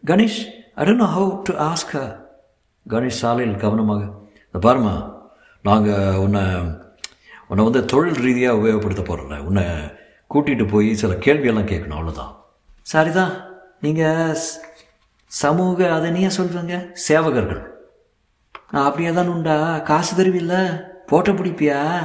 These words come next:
"ஆ, காசு தருவேன், போட்டோ கிடையாது. இதை பாரு ராஜாத்தி, இந்த அம்மா, இந்த அம்மா இல்ல,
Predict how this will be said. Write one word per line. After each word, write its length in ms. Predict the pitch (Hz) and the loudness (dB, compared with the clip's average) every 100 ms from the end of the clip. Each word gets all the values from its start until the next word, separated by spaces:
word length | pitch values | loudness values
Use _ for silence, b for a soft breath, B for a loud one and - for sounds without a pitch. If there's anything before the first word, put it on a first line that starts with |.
| 151 - - _ _ | -8 -16 -20 _ _
"ஆ, 100 | - | -6
காசு 320 | 85 113 127 - | 0 2 2 2
தருவேன், 320 | 113 107 127 | 0 0 0
போட்டோ 280 | 123 135 139 | 0 2 2
கிடையாது. 340 | 110 90 - | 2 0 -4
இதை 120 | 104 | -4
பாரு 220 | 98 131 104 | 2 2 2
ராஜாத்தி, 440 | 120 131 117 90 - - b b b b b b b b b - | 0 0 -2 -4 -10 -14 b b b b b b b b b -8
இந்த 240 | 101 107 | 0 4
அம்மா, 220 | 120 110 98 92 87 82 78 - - | 4 4 0 0 -2 -6 -8 -16 -10
இந்த 160 | 98 107 | 0 2
அம்மா 160 | 123 | 4
இல்ல, 160 | 135 | 2